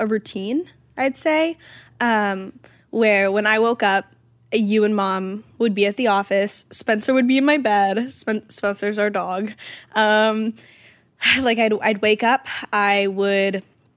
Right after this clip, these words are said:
go to my Zoom classes 'cause I, it was my senior year of high school, drink coffee, and then I would, like, make a video for the day,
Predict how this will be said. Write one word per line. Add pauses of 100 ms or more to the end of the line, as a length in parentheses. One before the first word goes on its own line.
(560)
go
to
my
Zoom
classes
'cause
I,
it
was
my
senior
year
of
high
school, (340)
drink
coffee, (340)
and
then
I
would, (360)
like,
make
a
video
for
the
day,